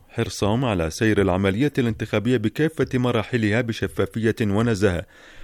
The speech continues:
وأن يسودها التنافس الشريف. كما ناقش المجتمعون آليات تشكيل المجلس الوطني الفلسطيني الجديد وعدد أعضائه في إطار تعزيز وتفعيل دور منظمة التحرير الفلسطينية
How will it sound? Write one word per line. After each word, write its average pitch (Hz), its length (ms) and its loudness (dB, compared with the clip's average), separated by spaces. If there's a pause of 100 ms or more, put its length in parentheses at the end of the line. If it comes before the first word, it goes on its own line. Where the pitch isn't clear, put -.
(240)
وأن 90 180 -2
يسودها 101 500 0
التنافس 117 720 -2
الشريف. 95 560 -2 (600)
كما 87 200 -2
ناقش 104 440 -2
المجتمعون 98 920 2
آليات 101 440 2
تشكيل 143 460 -4
المجلس 107 440 0
الوطني 104 460 0
الفلسطيني 101 680 0
الجديد 95 520 0 (440)
وعدد 85 500 -2
أعضائه 98 880 0
في 90 240 -2
إطار 101 280 2
تعزيز 110 640 0
وتفعيل 127 640 0
دور 139 320 2
منظمة 120 540 0
التحرير 110 480 0
الفلسطينية 95 760 0